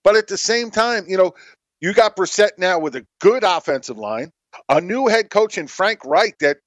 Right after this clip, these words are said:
you know, if anybody's gonna turn this kid around, it could very well be him. Scouts love this kid, so there's definitely a lot to like here. So I'm wondering, are we all just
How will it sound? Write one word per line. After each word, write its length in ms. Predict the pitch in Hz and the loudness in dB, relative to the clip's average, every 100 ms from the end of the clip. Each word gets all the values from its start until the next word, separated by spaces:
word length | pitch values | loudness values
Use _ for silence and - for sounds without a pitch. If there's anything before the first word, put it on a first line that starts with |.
| _ | _
you 80 | 165 | -2
know, 100 | 175 | 0
if 100 | 165 - | 0 -2
anybody's 480 | 151 214 233 196 165 | -6 -4 -4 -4 -4
gonna 220 | 180 180 | -4 -2
turn 240 | 185 196 | -2 -2
this 120 | 190 | -6
kid 160 | - 196 | 0 0
around, 280 | 165 233 185 | 2 0 -2
it 100 | 147 | -4
could 160 | - | -4
very 200 | 131 190 | 2 2
well 180 | 190 180 | 4 0
be 180 | 139 135 | 0 -6
him. 300 | 135 202 156 - - - - | -2 -2 -4 -12 -20 -20 -6
Scouts 580 | - - 226 285 - 143 | 0 2 2 2 -2 -4
love 320 | 151 208 220 | 2 2 2
this 240 | 156 123 | -8 -10
kid, 240 | - 139 - | -6 -6 -6
so 100 | 165 | -6
there's 240 | 220 185 | -6 -2
definitely 380 | 208 233 190 143 | 0 0 -2 -4
a 40 | |
lot 300 | 127 165 254 | -2 -2 -2
to 80 | - | -6
like 480 | 120 123 175 247 - | -8 -2 0 0 -4
here. 340 | 120 104 98 - _ _ _ _ | -10 -8 -8 -12 _ _ _ _
So 120 | - | 2
I'm 240 | 180 262 262 | 4 4 2
wondering, 380 | 226 196 190 175 | -2 2 0 0
are 180 | 151 175 | 2 2
we 240 | 190 247 | 0 -2
all 240 | 240 220 208 | 2 2 0
just 260 | - 175 | -4 -6